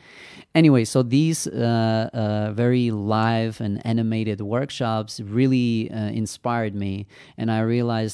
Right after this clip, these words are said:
how, how, you know, this, these are, these two stories are going to be with me for the rest of my life. And I wanted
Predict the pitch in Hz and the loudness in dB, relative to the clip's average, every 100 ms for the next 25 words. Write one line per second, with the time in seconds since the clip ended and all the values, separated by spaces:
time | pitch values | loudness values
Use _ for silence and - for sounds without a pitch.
0 | - 101 110 110 110 113 113 117 117 110 | -8 -4 -2 0 -2 -4 -6 -6 -8 -8
1 | 127 113 104 135 - 131 143 131 135 135 | -6 -4 -4 -6 -4 -4 -2 -2 -4 -4
2 | 156 139 135 139 135 120 117 117 - 117 | -4 -4 -2 -2 -4 -6 -4 -6 -6 -4
3 | 113 110 104 - 110 107 98 107 101 104 | -2 -2 -2 -2 -2 0 0 -2 -2 -6
4 | 101 98 107 110 120 - - - - - | -8 -6 -6 -8 -10 -16 -20 -20 -20 -20
5 | _ 113 117 120 117 113 113 - - - | _ -2 0 2 2 0 -2 -6 -6 -2
6 | 120 117 127 127 | 0 2 2 0